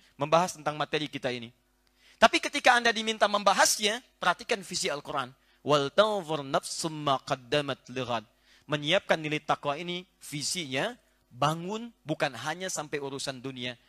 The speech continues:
sampai, sampai alam ghad. Ghad. Ketika tidak menggunakan alif lam, itu maknanya masa yang cukup jauh. Para ulama memberikan penafsiran,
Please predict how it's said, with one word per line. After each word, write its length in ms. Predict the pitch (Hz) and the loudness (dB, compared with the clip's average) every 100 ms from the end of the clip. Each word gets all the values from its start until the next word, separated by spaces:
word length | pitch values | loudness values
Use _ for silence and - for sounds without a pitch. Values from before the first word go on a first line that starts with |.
| _ | _
sampai, 320 | 143 147 160 | -6 -4 -6
sampai 400 | 160 - 139 151 151 | -6 -8 -8 -6 -6
alam 400 | 131 131 131 117 | -4 -6 -8 -10
ghad. 240 | 117 139 98 _ 131 | -6 -6 -8 _ -8
Ghad. 220 | 143 135 _ _ | -6 -6 _ _
Ketika 320 | - - 147 143 | -16 -12 -6 -6
tidak 240 | 190 185 | -4 -4
menggunakan 560 | 143 131 151 - 135 131 | -4 -8 -8 -6 -6 -8
alif 240 | 147 - | -10 -4
lam, 160 | 147 165 - - | -4 -4 -12 -18
itu 160 | 143 147 | -10 -8
maknanya 400 | 135 131 143 135 | -6 -6 -6 -6
masa 320 | 135 131 123 | -6 -6 -6
yang 80 | 120 | -8
cukup 240 | - 123 - | -12 -12 -6
jauh. 240 | 123 113 120 _ _ | -4 -4 -12 _ _
Para 160 | - 143 | -4 -4
ulama 320 | 131 147 156 | -4 -4 -4
memberikan 400 | 143 143 - 127 | -6 -8 -6 -8
penafsiran, 480 | 123 127 - 156 208 | -8 -8 -6 -6 -6